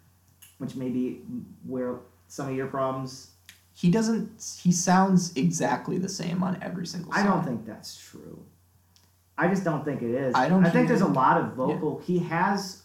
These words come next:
Speaker 1: unlike Tom Petty, who's switching between inflections, like,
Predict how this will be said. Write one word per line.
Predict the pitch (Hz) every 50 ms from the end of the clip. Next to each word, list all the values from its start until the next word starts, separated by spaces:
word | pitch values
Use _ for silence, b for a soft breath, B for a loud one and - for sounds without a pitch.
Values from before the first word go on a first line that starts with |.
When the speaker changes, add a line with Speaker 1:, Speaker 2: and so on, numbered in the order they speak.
| - -
Speaker 1:
unlike | 170 202 214 226 220 196 - -
Tom | - - 165 139 135 -
Petty, | - 127 117 127 147 160 156 - - - _ _ _ _ _ _
who's | - 135 123 - -
switching | - 143 131 135 139 131
between | 120 117 - - 139 131 127
inflections, | 117 110 110 - 117 113 113 113 - 135 123 117 -
like, | 82 82 92